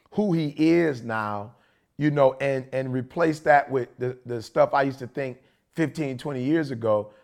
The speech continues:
I think while you're never gonna forget that he wasn't there, you know, that's not realistic, but the sting, the hurt, the pain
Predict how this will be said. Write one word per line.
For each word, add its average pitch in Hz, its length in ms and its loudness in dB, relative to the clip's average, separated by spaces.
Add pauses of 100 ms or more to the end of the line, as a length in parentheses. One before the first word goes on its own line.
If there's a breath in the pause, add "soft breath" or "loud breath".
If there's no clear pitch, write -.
I 127 100 -4
think 170 340 -6 (960)
while 143 320 4
you're 143 120 -2
never 196 220 4
gonna 165 200 0
forget 123 380 -4
that 120 120 0
he 143 80 -2
wasn't 110 400 -2
there, 117 480 2 (140)
you 117 100 -12
know, 98 320 -8
that's 117 220 -8
not 120 340 -8 (340)
realistic, 110 720 -2 (480)
but 131 220 4
the 127 100 -6
sting, 139 880 -4 (300)
the 113 100 -8
hurt, 165 460 2
the 104 80 -14
pain 120 720 -2